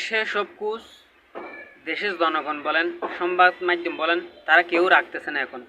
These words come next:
তারা সবাই পড়ে আছে, হুজুগে বাঙালিরা, সংবাদ মাধ্যমরা পড়ে আছে এক অশিক্ষিত নিরক্ষর রিফন মিয়ার পিছনে। ধিক্কার জানাই সেই সব সংবাদ মাধ্যমদের, সেই সব সাংবাদিকদের এবং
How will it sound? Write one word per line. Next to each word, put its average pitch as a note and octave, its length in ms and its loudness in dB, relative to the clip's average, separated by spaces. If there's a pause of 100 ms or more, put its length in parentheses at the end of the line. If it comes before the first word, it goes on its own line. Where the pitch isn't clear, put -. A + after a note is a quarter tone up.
(640)
তারা C#3 160 -2 (100)
সবাই D#3 220 4 (100)
পড়ে C#3+ 220 2
আছে, C3 200 -2
হুজুগে E3 360 -4
বাঙালিরা, C#3 420 0 (160)
সংবাদ E3 260 -2 (140)
মাধ্যমরা D#3+ 440 -4 (100)
পড়ে C#3 160 -2 (100)
আছে F3+ 160 -6 (480)
এক C#3+ 80 -4 (100)
অশিক্ষিত F3+ 400 -6 (160)
নিরক্ষর D3+ 480 -4 (320)
রিফন - 340 -2
মিয়ার E3+ 280 2
পিছনে। C3 300 -12 (520)
ধিক্কার A3 400 2
জানাই A3+ 280 6 (100)
সেই A3 240 0
সব G#3+ 120 4 (240)
সংবাদ G3 300 2 (100)
মাধ্যমদের, D3 460 0 (400)
সেই F#3+ 220 -2
সব F3+ 120 2 (120)
সাংবাদিকদের F3 640 2 (420)
এবং E3+ 160 4